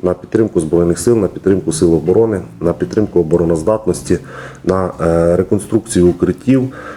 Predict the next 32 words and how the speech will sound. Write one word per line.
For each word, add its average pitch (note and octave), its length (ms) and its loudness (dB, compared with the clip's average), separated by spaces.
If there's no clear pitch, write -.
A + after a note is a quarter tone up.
Ця G2 100 0
інформація G2+ 520 0
сьогодні F#2+ 300 0
буде F2+ 160 2
оприлюднена G#2 840 2
за F2+ 180 0
дві F2 140 -2
тисячі F#2 380 -2
двадцять E2+ 300 0
другий F#2+ 220 2
двадцять E2+ 340 -2
третій F2+ 340 0
рік. D3 220 2
Е, E2 420 2
кожен A#2 260 2
зможе F2+ 280 2
ознайомитися, F#2+ 920 2
ну B2+ 100 2
і - 20 4
в - 80 -4
тому G2+ 220 0
числі - 220 -2
буде E2+ 220 0
надана E2 640 2
відповідь F2 520 2
і E2 120 2
народному G#2 480 2
депутату, E2+ 600 -2
і D#2+ 200 -6
депутатам F2+ 500 0
міської E2 340 0
ради, G2+ 280 0